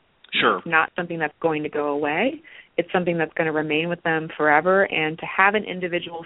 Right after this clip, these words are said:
Speaker 2: feel empowered in this game can, that can make us feel so helpless, um, and hopeless at times is a really, really powerful piece. So I wish I could wrap it up in a tiny little bow and box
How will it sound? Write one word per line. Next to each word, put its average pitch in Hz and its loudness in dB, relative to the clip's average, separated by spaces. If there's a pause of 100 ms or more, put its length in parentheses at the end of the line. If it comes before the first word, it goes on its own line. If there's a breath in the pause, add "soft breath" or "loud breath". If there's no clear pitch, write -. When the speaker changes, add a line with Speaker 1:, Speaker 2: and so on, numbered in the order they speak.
Speaker 2:
feel 175 4
empowered 151 -6 (520 loud breath)
in 175 -2
this 160 -6 (100)
game 165 2
can, - -8
that 160 2
can 160 -6
make 160 -2
us 160 -2 (140)
feel 156 0
so 143 -2 (120)
helpless, 185 -2 (920 loud breath)
um, 147 -10
and 139 -8
hopeless 160 2
at - -6
times - -8 (480 soft breath)
is 156 0
a 170 4
really, 196 4
really 170 0 (160)
powerful 156 0
piece. - -8 (880 soft breath)
So 165 -4
I 156 -2
wish 190 4
I 190 2
could 165 -2
wrap 170 4
it 175 -2
up 165 -4
in 165 -8
a 160 -10
tiny 160 -10
little 156 -8
bow 156 -8
and 151 -14
box 151 -2